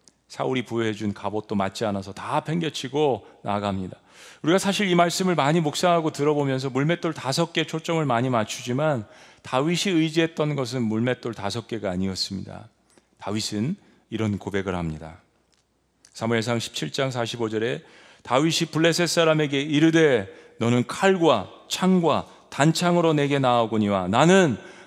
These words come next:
만군의 여호와의 이름 곧 내가 모욕하는 이스라엘 군대 하나님의 이름으로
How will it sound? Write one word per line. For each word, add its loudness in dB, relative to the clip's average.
만군의 4
여호와의 4
이름 2
곧 -8
내가 2
모욕하는 4
이스라엘 4
군대 4
하나님의 2
이름으로 4